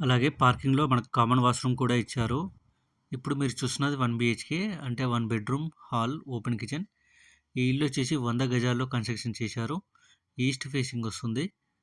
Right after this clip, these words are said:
ప్లాట్ డైమెన్షన్ వచ్చేసి థర్టీ into థర్టీ. చూడండి, వన్ బీహెచ్కే చాలా స్పేసియస్‌గా ఇచ్చారు. హాల్ and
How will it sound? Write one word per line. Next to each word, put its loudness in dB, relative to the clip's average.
ప్లాట్ 4
డైమెన్షన్ 2
వచ్చేసి -4
థర్టీ -4
into -2
థర్టీ. -6
చూడండి, 0
వన్ 0
బీహెచ్కే 0
చాలా -2
స్పేసియస్‌గా -2
ఇచ్చారు. -6
హాల్ 0
and 0